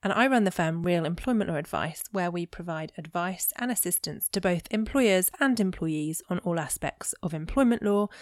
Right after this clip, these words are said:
anything ranging from dealing with employment contracts through to representation at the Employment Tribunal.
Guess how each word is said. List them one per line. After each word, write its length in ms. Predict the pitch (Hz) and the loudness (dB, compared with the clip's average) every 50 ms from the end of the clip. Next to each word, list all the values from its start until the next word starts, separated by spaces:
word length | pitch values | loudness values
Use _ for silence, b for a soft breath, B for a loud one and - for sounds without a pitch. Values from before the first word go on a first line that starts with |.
| B B B B B B B B | B B B B B B B B
anything 440 | 302 302 339 302 - 277 254 240 220 | 6 6 6 4 2 2 2 2 4
ranging 500 | 208 220 233 233 214 214 208 196 190 185 | 4 4 6 4 4 2 2 0 -2 -2
from 420 | - - 185 170 170 170 175 170 B B B B B | -2 0 0 0 0 0 -2 -6 B B B B B
dealing 240 | - 196 180 175 170 | -2 0 0 0 0
with 260 | 170 170 160 170 - | 0 -2 -2 -2 -4
employment 440 | 202 165 - 269 262 220 214 214 - | -6 -2 0 2 4 4 2 2 0
contracts 600 | - 208 196 190 - 196 190 - - - - - | -2 0 0 0 -2 -4 -6 -6 -8 -8 -8 -6
through 260 | - - 185 175 175 | -4 -4 -2 -2 -2
to 280 | - - - 170 165 160 190 | -4 -4 -4 -4 -4 -2 -2
representation 920 | 190 - - - - 180 175 170 - - 170 156 - - - 156 156 - - | -4 -4 -4 -4 -6 -4 -4 -4 -4 -6 -6 -4 -4 -4 -4 -6 -6 -6 -6
at 100 | 165 - - | -8 -8 -8
the 260 | 190 180 165 - - | -8 -8 -8 -6 -4
Employment 460 | - 170 - - - 240 208 185 - | -6 -6 -4 0 2 2 2 2 0
Tribunal. 500 | - - 190 170 - 139 - - - 151 | -2 -6 -8 -6 -6 -8 -8 -8 -10 -12